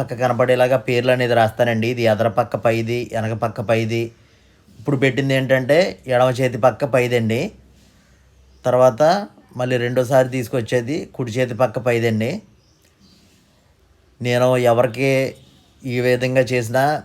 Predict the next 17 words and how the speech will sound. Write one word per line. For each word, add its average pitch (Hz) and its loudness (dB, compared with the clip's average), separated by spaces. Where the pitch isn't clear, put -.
మీకు 117 -6
క్లియర్గా 123 2
అర్థమయ్యేలాగా 123 4
నేను 123 0
ఈ - -2
విధంగా 127 2
అనేది 127 0
పెడతాను. 113 2
ఆ, - 4
ఆ - -2
వెనక 120 0
పక్కదే 135 0
ఎదర 127 2
పక్కదే 127 2
మయాన్ 123 2
ఏంటంటే 120 0
ఒక 113 -2